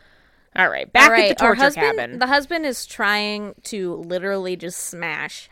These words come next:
Speaker 2: out of the place.
Speaker 1: And obviously he's failing.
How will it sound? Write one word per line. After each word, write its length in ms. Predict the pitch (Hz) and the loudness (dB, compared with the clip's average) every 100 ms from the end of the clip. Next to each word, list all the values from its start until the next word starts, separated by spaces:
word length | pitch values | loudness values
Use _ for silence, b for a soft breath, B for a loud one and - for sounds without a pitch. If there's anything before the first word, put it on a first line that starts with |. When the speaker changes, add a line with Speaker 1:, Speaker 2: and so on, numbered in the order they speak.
| - | -6
Speaker 2:
out 240 | 160 123 - | -6 -6 -8
of 240 | 92 101 _ _ | -8 -8 _ _
the 260 | 104 113 - | -10 -10 -12
place. 300 | - 147 - - | -10 -10 -10 -10
Speaker 1:
And 120 | 185 | -8
obviously 340 | 175 165 170 | -8 -8 -12
he's 240 | 160 156 - | -14 -14 -12
failing. 680 | 156 80 87 95 143 190 | -14 -12 -12 -10 -10 -14